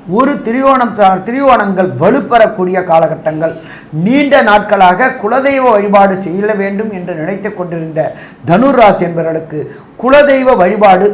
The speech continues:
செய்யக்கூடிய ஏற்றமான காலகட்டங்கள். அரசு, அரசு தொடர்புடைய கடந்த காலகட்டங்களில் இருந்த பிரச்சனைகள் விலகக்கூடிய, அரசு கூட இருந்த வம்பு வழக்குகள் விலகக்கூடிய காலகட்டம் இந்த சித்திரை மாதம்.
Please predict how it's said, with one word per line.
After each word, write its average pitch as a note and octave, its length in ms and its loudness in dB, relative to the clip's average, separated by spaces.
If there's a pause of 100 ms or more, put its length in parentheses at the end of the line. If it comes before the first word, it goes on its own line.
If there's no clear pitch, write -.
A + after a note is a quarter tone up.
(120)
செய்யக்கூடிய F3+ 580 -2 (200)
ஏற்றமான E3+ 400 -4 (140)
காலகட்டங்கள். D3 640 -6 (460)
அரசு, C4+ 340 2 (200)
அரசு A#3+ 320 0
தொடர்புடைய F#3+ 800 0
கடந்த G#3+ 280 2 (120)
காலகட்டங்களில் F#3 720 -2
இருந்த F3 220 -2 (160)
பிரச்சனைகள் A3 640 -6 (360)
விலகக்கூடிய, G#3 580 0 (460)
அரசு A3 260 0 (140)
கூட G3 120 0 (120)
இருந்த F3 240 -2 (180)
வம்பு A#3 380 0 (140)
வழக்குகள் G3 600 -4
விலகக்கூடிய F#3+ 800 -4
காலகட்டம் F#3 520 -2 (440)
இந்த A#3 320 0 (200)
சித்திரை F#3 400 -4
மாதம். D3+ 240 -6